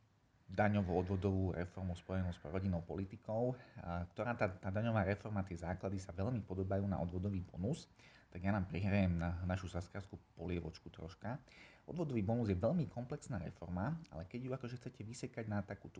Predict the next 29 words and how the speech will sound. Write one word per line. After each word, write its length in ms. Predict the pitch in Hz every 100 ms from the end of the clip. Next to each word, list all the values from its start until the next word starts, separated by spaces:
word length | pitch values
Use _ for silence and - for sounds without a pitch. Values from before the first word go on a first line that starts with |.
| -
úplnú 320 | - 254 160
podstatu, 540 | 101 87 - 87 147 226 - - - - - -
tak, 180 | 98 95 -
e, 300 | - 92 90 90 98
tá 140 | - 90
podstata 480 | 143 - - 113 - _ _ _ _ -
tej 160 | 101 98
reformy 400 | 107 127 101 85
je, 180 | 85 127 165 143
že 60 | 104
my, 180 | 101 101 95
e, 40 | 95 - - 87 85
že 80 | 95 95
je 20 |
to 80 | 92
jednoduchý 600 | 104 135 139 117 - 92
vzorec 400 | - 95 104 147 - 151 123
na 240 | 98 87 90 - - - - 92
výpočet, 600 | 117 117 123 - 101 95 -
ako 160 | -
sa 240 | 107 101 85
od, 160 | 82
e, 100 | - - - - 95
nepríjmu 640 | 95 107 131 143 151 165
dostanete 480 | 151 110 - 101 95
k 100 | 87 -
príjmu. 320 | 92 87 80 - - - - - - -
Že 140 |
tam 80 | -